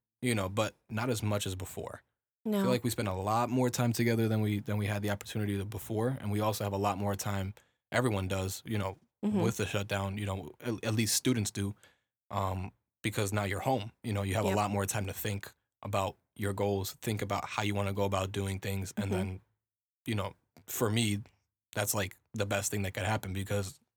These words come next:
Speaker 1: that's the way I like to go about solving things is
Speaker 2: Yeah,
Speaker 1: I like to
Speaker 2: time. <laughs>
Speaker 1: sit back and think. I need time.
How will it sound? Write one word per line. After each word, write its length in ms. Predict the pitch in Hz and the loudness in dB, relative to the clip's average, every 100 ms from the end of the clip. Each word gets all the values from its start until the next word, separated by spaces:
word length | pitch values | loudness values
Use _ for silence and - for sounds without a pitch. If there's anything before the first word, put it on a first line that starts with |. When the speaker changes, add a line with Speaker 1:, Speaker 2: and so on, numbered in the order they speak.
| _ _ | _ _
Speaker 1:
that's 160 | 107 95 | -4 -2
the 80 | 104 | 2
way 100 | 98 | 4
I 40 | |
like 180 | 98 95 | 4 0
to 60 | 104 | 0
go 120 | 98 | 2
about 240 | 98 101 | 2 4
solving 260 | 151 131 101 | 4 4 2
things 240 | 101 98 | -4 -6
is 120 | 98 190 | 0 2
Speaker 2:
Yeah, 200 | 175 208 - - | 2 0 -4 2
Speaker 1:
I 80 | |
like 140 | 381 - | 4 4
to 60 | - | 4
Speaker 2:
time. 20 | |
<laughs> 100 | - | 6
Speaker 1:
sit 120 | 110 | 6
back 220 | 107 107 113 | 6 2 0
and 100 | 107 | -2
think. 220 | 104 101 | -2 0
I 60 | |
need 160 | 101 104 | 0 0
time. 260 | 104 101 | 0 0